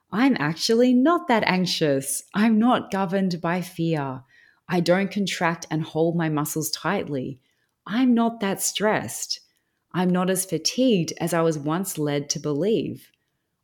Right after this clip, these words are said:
I don't have an illness that I need to change.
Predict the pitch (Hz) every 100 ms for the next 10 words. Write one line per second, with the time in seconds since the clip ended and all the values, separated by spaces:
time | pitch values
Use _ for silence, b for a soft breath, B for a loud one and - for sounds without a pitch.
0 | - 165 214 220 214 196 196 180 180 -
1 | 220 220 156 147 - 160 - 170 180 180
2 | 165 160 - - 196 220 151 120 123 -